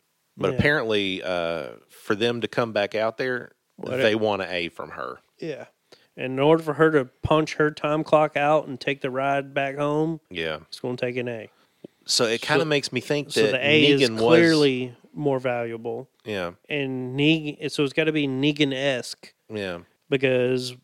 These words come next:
Speaker 2: we can be led to believe that Negan was her ticket out of there.
Speaker 1: Yep.
Speaker 2: And he fucked it all up for her.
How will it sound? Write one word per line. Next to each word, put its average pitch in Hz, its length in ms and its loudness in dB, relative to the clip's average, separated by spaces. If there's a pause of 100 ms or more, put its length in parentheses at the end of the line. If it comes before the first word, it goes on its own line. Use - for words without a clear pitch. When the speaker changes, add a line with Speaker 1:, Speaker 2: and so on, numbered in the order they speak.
(160)
Speaker 2:
we 147 220 -2
can 135 400 -6
be 139 220 -4
led 139 340 -2
to 139 80 -8
believe 127 480 -2
that 113 280 -4 (280)
Negan 147 340 0
was 127 160 -4
her 139 120 0
ticket 123 320 -4
out 117 180 -8
of 110 100 -10
there. - 220 -18 (340)
Speaker 1:
Yep. 90 240 -2 (200)
Speaker 2:
And 120 1080 -6 (240)
he 135 160 -10
fucked 117 300 -8
it 113 80 -10
all 107 220 -10
up 107 140 -14
for - 160 -14
her. 123 180 -18